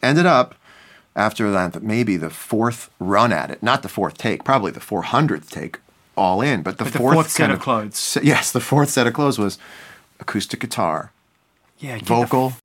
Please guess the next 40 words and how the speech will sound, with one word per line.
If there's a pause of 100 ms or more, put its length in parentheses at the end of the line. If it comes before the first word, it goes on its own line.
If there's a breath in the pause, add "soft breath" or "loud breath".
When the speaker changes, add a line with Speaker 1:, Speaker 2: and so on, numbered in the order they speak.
(120)
Speaker 2:
fuck
out
the
way.
Speaker 1:
one
synth,
bass,
Speaker 2:
Get
Speaker 1:
and
drums.
Speaker 2:
the, (180 loud breath)
and
that's
kind
of, (100)
in
a
way, (460)
the (140)
album. (360 soft breath)
Speaker 1:
That's
live.
That,
that
performance
is
live. (280 loud breath)
That,
the
acoustic
and
the
vocal
are
in
the
same
microphone.
Speaker 2:
Even
the